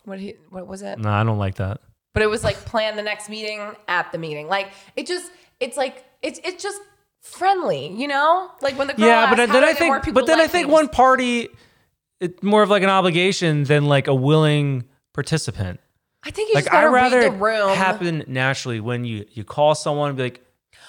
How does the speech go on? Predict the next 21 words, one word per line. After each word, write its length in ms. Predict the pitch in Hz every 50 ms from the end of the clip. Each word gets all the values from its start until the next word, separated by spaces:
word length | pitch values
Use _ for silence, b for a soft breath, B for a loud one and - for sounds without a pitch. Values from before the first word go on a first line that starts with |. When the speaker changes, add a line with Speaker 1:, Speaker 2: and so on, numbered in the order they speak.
| B B B -
Speaker 1:
Okay, 100 | 302 311
Speaker 2:
"Next 200 | - 233 190 175
week, 220 | 175 180 160 123 143
what 140 | 151 165
Speaker 1:
you 60 | 165 175
Speaker 2:
are 40 |
you 40 | 185
Speaker 1:
don't 80 | 185 165
Speaker 2:
doing?" 200 | 175 170 156 143
And 120 | 139 139 151
then, 140 | 151 151
like, 120 | 147 143 131
you 100 | 143 127
both 260 | 113 147 143 143 -
are 100 | 139 123
vibing 480 | 110 110 131 127 127 139 131 143 143 139
in 60 | 135 135
that 140 | 131 123
moment 320 | 117 113 113 123 139 147 151
at 80 | 127
least. 600 | 127 113 117 120 131 156 180 175 - - - -